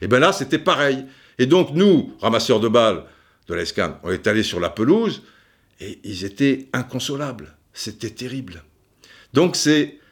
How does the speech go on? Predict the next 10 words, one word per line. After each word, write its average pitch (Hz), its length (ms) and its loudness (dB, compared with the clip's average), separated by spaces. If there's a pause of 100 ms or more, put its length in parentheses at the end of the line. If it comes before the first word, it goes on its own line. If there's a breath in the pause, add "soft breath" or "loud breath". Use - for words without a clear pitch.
(180 soft breath)
un 127 140 0
sentiment 151 760 0
très 135 180 -2
fort. 98 460 -8 (840)
Mais 101 120 0
il 127 40 4
y 135 40 4
a 147 60 2
mieux, 175 180 0
docteur. - 400 -8